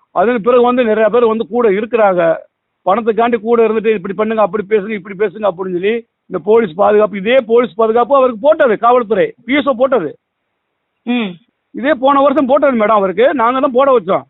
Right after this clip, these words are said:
Speaker 2: சரி.
Speaker 1: அவருக்கு அச்சுறுத்தல் இருக்கு, அவர் ஜூனியர் உடனே வந்து ஒரு சில பத்திரிகையில வந்து ஒரு தவறா பேசுறாரு அப்படின்னு சொல்லி அவளை எதிர்ப்பு தெரிவிச்சனால அவனை ப-, போலீஸ் பாதுகாப்பு போட்டாங்க.
Speaker 2: ம்.
Speaker 1: அந்த போலீஸ் நைட் வந்து மரத்துல தூங்கிருந்தா அவரை போட்டு காலை போட்டு மிதிக்கிறது நைட் ரெண்டரை மணிக்கு.
Speaker 2: ஐயோ, ஆ.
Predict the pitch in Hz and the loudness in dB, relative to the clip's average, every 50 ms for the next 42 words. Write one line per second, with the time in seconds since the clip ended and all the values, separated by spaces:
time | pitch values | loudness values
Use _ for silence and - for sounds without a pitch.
0 | _ _ - 262 254 233 214 208 214 202 226 233 226 220 220 - - 285 269 247 | _ _ -6 -4 -4 -2 -2 0 2 4 2 4 4 2 0 0 0 -4 -4 -2
1 | 220 247 233 240 233 220 233 269 277 262 240 233 233 233 220 185 214 269 277 262 | 0 0 0 0 0 -2 0 2 2 4 4 4 4 2 2 0 -2 -2 0 2
2 | 254 233 233 233 240 247 254 247 233 226 226 220 226 214 208 - 208 220 190 220 | 2 2 2 0 0 0 0 -2 -2 0 2 2 2 2 0 -2 -6 -4 -4 -4
3 | 202 220 247 226 226 233 240 240 240 226 190 214 220 233 233 220 185 220 233 190 | -6 -6 -8 -4 -2 -2 0 0 0 0 0 0 0 2 0 0 0 0 -2 -2
4 | 196 226 214 220 233 220 185 202 196 196 190 196 233 285 302 269 _ _ _ _ | 0 -2 -2 0 0 -2 -2 -4 -8 -8 -6 -6 -6 -6 -8 -10 _ _ _ _
5 | _ _ - 208 220 240 247 226 226 240 277 269 208 226 220 226 220 190 220 208 | _ _ -2 0 2 2 4 2 2 0 -2 -4 -4 -2 -2 -2 -2 -2 -4 -4
6 | 208 214 262 277 262 240 233 233 226 226 208 180 202 220 214 190 185 240 262 285 | -2 0 0 0 0 0 0 0 0 -2 -2 0 0 0 0 0 2 0 0 0
7 | 233 - 262 269 277 277 277 285 208 269 285 254 254 226 202 175 143 131 _ _ | 0 0 0 0 2 2 0 0 2 2 0 2 2 2 2 2 0 -4 _ _
8 | _ 247 254 262 247 214 190 180 - - 196 240 - - - - 277 311 320 302 | _ -6 -4 -4 -2 -4 -6 -8 -8 -8 -8 -6 -6 -6 -2 0 2 2 4 2
9 | 277 220 277 240 247 277 330 302 285 269 262 269 233 226 254 285 277 285 254 196 | 0 -2 -2 -2 0 0 0 0 0 0 0 0 0 0 0 0 -2 -4 -8 -6
10 | 214 269 269 233 226 247 277 247 240 247 247 208 269 277 254 - 233 254 277 269 | -6 -6 -4 -2 -2 0 2 2 2 2 0 0 -2 -2 -2 0 0 2 2 0
11 | 262 247 233 233 233 285 320 285 247 233 202 175 143 139 - _ _ _ - 233 | 0 -2 -2 0 0 0 0 0 0 -2 -2 -2 -4 -6 -12 _ _ _ -2 -2
12 | 262 208 220 233 254 247 254 262 247 247 240 180 170 147 - _ _ _ _ _ | -2 -2 -4 -6 -4 -2 -2 0 0 -2 -2 -4 -6 -10 -10 _ _ _ _ _
13 | _ _ _ _ _ _ _ _ _ _ _ _ - 185 214 262 269 220 170 160 | _ _ _ _ _ _ _ _ _ _ _ _ -8 -4 -4 -2 -2 -2 -4 -6
14 | - - 233 277 | -8 -6 -4 -4